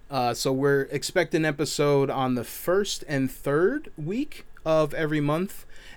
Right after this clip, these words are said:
and, uh, on the last week of every month, we are doing a dedicated game night, which I know we talk about all the time with the Mosey Gang,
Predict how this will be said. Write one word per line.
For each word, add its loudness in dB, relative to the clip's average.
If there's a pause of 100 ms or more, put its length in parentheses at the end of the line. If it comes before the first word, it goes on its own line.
and, 4
uh, 2
on 2
the 2
last -2
week -4
of -2
every -4
month, -2
we 0
are 0
doing 0 (480)
a 0
dedicated 4
game 2
night, 2
which 0
I 2
know 4
we 2
talk 2
about 2
all 6
the 2
time 4
with 2
the -2
Mosey 2
Gang, -2